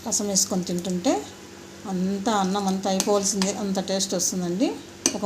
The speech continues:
ముద్ద కూడా మిగిలి, మిగిలివ్వరు ప్లేట్లో. చాలా బాగుంటుందండి, టేస్ట్ అదిరిపోతుంది. నచ్చితే మీరు కూడా ట్రై చేయండి. ఈ విధంగా చేసి ఎలా ఉందో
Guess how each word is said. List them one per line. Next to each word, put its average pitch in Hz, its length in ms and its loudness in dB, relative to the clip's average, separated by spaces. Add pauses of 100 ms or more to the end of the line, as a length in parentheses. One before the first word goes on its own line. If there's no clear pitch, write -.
ముద్ద 175 140 0 (100)
కూడా 208 180 2
మిగిలి, 185 300 2 (120)
మిగిలివ్వరు 185 560 2 (140)
ప్లేట్లో. 190 360 0 (1400)
చాలా 190 220 -4 (100)
బాగుంటుందండి, 180 680 2 (920)
టేస్ట్ 190 340 -2
అదిరిపోతుంది. 202 680 2 (720)
నచ్చితే 196 340 0 (100)
మీరు 196 180 0
కూడా 208 200 0
ట్రై 185 200 2
చేయండి. 185 340 2 (840)
ఈ 190 100 -2
విధంగా 190 380 2 (680)
చేసి 202 440 4 (300)
ఎలా 180 160 0 (100)
ఉందో 202 200 4